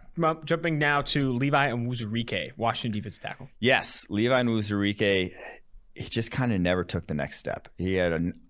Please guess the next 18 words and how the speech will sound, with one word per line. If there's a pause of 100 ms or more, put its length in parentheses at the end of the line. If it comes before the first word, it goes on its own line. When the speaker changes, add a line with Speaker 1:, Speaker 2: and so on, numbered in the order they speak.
(120)
Speaker 2:
grade
over
ninety (260)
back
in
twenty
eighteen, (320)
as
I
believe
that
was
his
sophomore
year, (220)
in
part-time (140)
role.